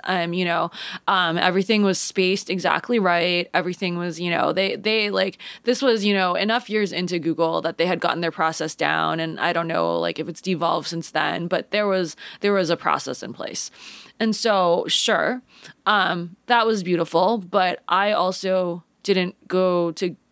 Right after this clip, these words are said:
I, I never went back to Google, actually, 'cause I was like, "I'm one of, like, how many thousand developers at this point?" Um, and so that, like, I, I just felt like, you know, my, like, the marginal benefit of me passing in my pristine, you know, like,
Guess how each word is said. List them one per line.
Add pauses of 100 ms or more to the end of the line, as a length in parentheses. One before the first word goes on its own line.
I,
I
never
went
back
to
Google,
actually,
'cause (140)
I
was
like,
"I'm
one
of,
like,
how
many
thousand
developers
at
this
point?" (420)
Um, (680)
and
so
that,
like,
I,
I
just
felt
like,
you
know,
my,
like,
the
marginal
benefit
of
me
passing
in
my
pristine,
you
know,
like,